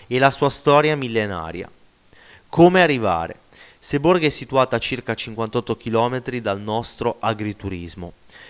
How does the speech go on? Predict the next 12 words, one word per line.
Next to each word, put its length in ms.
Per 120
raggiungere 480
il 80
borgo 480
bisogna 400
percorrere 640
l'autostrada 880
A 160
dieci 720
in 140
direzione 520
Ventimiglia 800